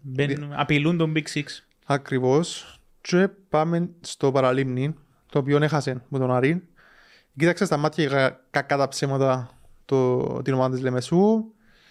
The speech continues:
Speaker 2: Παρά το γεγονός ότι έχει το πιο μικρό budget της κατηγορίας, έδειξε πως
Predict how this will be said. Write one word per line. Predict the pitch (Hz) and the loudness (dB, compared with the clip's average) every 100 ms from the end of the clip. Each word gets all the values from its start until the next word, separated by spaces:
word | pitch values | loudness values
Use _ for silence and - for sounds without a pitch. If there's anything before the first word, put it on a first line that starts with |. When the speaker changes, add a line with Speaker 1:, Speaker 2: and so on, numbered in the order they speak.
| - - - | -20 -20 -10
Speaker 2:
Παρά | - 170 | 0 2
το | 190 | 4
γεγονός | 190 165 147 | 4 2 2
ότι | 151 | 0
έχει | 147 | 2
το | 147 | -2
πιο | 143 143 | -2 -4
μικρό | 139 139 139 135 131 | -4 -2 0 0 0
budget | 127 135 | 0 0
της | 135 | -4
κατηγορίας, | - 131 131 135 165 208 214 208 | -4 -2 0 2 2 2 2 0
έδειξε | 180 180 - 196 190 | -2 -2 -2 2 2
πως | 165 156 151 - - | 2 0 0 -4 -16